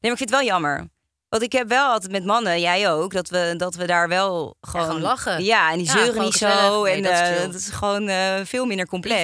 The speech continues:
Speaker 2: vind dat wij ook nooit zeuren, namelijk.
Speaker 1: Nee, ik heb ook
Speaker 2: Wij
Speaker 1: echt
Speaker 2: zeuren
Speaker 1: veel
Speaker 2: weinig.
Speaker 1: vriendinnen
Speaker 2: <laughs>
Speaker 1: die niet zeuren. Nou,
Speaker 2: Nee.
Speaker 1: jij zeurt trouwens wel echt om, nou, niet in de vriendschap, maar gewoon, jij kan wel echt zeiken om dingen, hoor.
Speaker 2: Oh, zo lekker, hè?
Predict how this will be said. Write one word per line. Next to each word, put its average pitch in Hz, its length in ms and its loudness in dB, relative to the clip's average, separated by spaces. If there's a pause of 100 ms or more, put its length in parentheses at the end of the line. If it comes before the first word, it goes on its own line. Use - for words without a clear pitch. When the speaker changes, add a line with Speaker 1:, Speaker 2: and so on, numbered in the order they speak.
Speaker 2:
vind - 80 -2
dat 240 160 0
wij 247 120 2
ook 262 60 -2
nooit 208 180 -4
zeuren, 151 240 -8
namelijk. 143 420 -14
Speaker 1:
Nee, 180 340 0
ik - 200 -4
heb 254 160 -2
ook 240 120 0
Speaker 2:
Wij 214 80 -2
Speaker 1:
echt 285 160 0
Speaker 2:
zeuren 262 140 -2
Speaker 1:
veel 269 140 2
Speaker 2:
weinig. 269 180 0 (260)
Speaker 1:
vriendinnen - 240 -4
Speaker 2:
<laughs> - 220 -20
Speaker 1:
die 254 80 0
niet 302 200 -2
zeuren. 156 540 -4 (760)
Nou, 170 140 -2
Speaker 2:
Nee. 190 100 2
Speaker 1:
jij 247 120 4
zeurt 220 200 -4
trouwens 202 300 0
wel 196 160 0
echt 180 240 -2
om, 170 180 -4
nou, 170 140 -2
niet 214 140 -6
in 208 80 -4
de 185 60 -4
vriendschap, 208 460 -6
maar 165 140 -2
gewoon, 170 420 -4
jij 170 140 -2
kan 180 160 -8
wel 170 100 -2
echt 175 240 -6
zeiken 185 460 -8
om 147 80 -6
dingen, 139 220 -6
hoor. 208 240 -8
Speaker 2:
Oh, 160 120 -20
zo 220 140 -20
lekker, 214 340 -12
hè? 156 60 -14